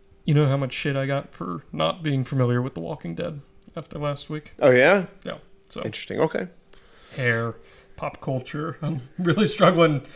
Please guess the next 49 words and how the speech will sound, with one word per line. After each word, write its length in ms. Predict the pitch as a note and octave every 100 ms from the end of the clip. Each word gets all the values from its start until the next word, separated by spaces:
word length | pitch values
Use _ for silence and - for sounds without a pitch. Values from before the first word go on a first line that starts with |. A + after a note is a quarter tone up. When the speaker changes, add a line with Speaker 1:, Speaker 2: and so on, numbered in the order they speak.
| -
Speaker 2:
So, 240 | F3 F3+
so, 160 | E3+ F3
so 60 | E3
Speaker 1:
struggling 240 | D#3+ D#3
here. 140 | D#3 D#3+
Speaker 2:
when, 80 | E3
whenever 260 | F3 F3+
it 40 | E3+
came 140 | E3
to 40 | C#3+
pop 240 | D3+ C#3+
culture, 340 | D#3 D#3 C3+ A2
you 140 | B2+
must 180 | C3+ -
have 60 | B2
been 120 | B2
like, 240 | B2+ G#2+
uh, 220 | A#2 G2 - - - -
Rick 220 | C3+ C3+
Grimes, 560 | C3 C3 A#2 A2 - -
uh, 280 | A#2 A2
whenever 380 | A#2 A#2+ B2 A#2
people 180 | A2+ A#2+
were 80 | A2
coming 280 | - C#3 C3
at 240 | B2+ A#2+
you 100 | A#2
about 180 | G2+ A#2
not 160 | A2+ A#2+
knowing 200 | A#2 A2+
The 60 | A2
Walking 300 | A2+ A#2 G#2+
Dead. 300 | G#2+ G2 - - - - - - -
"I 140 | E3
just 240 | E3+ D3+
wanted 380 | D#3 D#3+ D3+ C3
it 120 | B2
over." 440 | C3 C3 A2 G#2+ G2+
Speaker 1:
<laughs> 960 | - - - - - - - - - -
I 920 | - - - F3 - F#3 - D#3+ E3
know 160 | F3 A3
Rick 200 | F#3 F3+
Grimes 320 | F3 F3 F3
is 140 | -
saying, 140 | G#2 C3
Speaker 2:
Yeah. 300 | C#3 C#3 A2+
Speaker 1:
I 40 | C#3
know 140 | D3+
that. 260 | D3+ B2